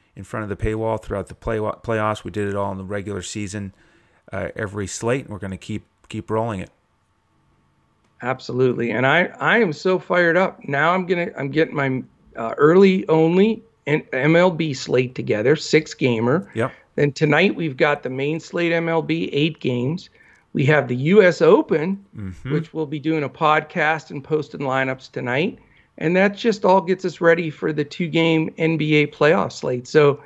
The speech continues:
Speaker 2: we're in, we're in D F S heaven here at Coach Talk, and we're hot on top of it. So come join us. We would love to have you. D F S coach talk dot com.
Speaker 1: Excellent.
Speaker 2: And one last congratulations to Andrew for the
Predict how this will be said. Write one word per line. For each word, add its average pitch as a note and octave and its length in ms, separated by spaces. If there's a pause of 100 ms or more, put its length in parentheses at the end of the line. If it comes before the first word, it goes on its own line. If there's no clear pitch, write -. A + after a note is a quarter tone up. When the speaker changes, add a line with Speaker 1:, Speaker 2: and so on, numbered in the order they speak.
(380)
Speaker 2:
we're A#3+ 280
in, G#3+ 200
we're A3+ 200
in A3+ 160
D G#3 220
F G3+ 140
S F#3+ 200
heaven F3+ 340
here C3+ 260
at A2+ 100
Coach D3 340
Talk, C3+ 400
and C4 260
we're A#3+ 140
hot A3+ 280
on G#3 160
top G3 380
of - 100
it. A#2 140 (380)
So D3+ 280
come G#3 300
join C#4 320
us. - 320
We F3+ 140
would E3 140
love E3+ 220
to D#3+ 120
have E3 280
you. D#3 200 (420)
D F3+ 180
F F3 120
S D#3 200
coach - 280
talk C3 240
dot C3+ 220
com. A2+ 300 (680)
Speaker 1:
Excellent. D3 280
Speaker 2:
And D3+ 120 (300)
one G#3 300
last A3 340
congratulations E3+ 880
to D#3 80
Andrew E3 500 (440)
for D#3+ 300
the D3 180